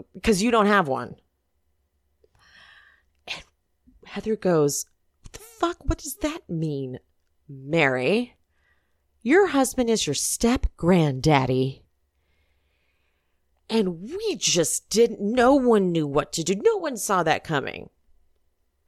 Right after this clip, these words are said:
I understand why Heather said that, 'cause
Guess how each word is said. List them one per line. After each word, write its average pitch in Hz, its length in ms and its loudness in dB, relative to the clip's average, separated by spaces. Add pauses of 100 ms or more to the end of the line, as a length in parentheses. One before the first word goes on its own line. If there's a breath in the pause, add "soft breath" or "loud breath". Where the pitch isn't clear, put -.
(680)
I 262 140 4
understand 220 720 0
why 139 600 2
Heather 139 320 0
said 131 260 -4
that, 143 220 0
'cause 175 200 -2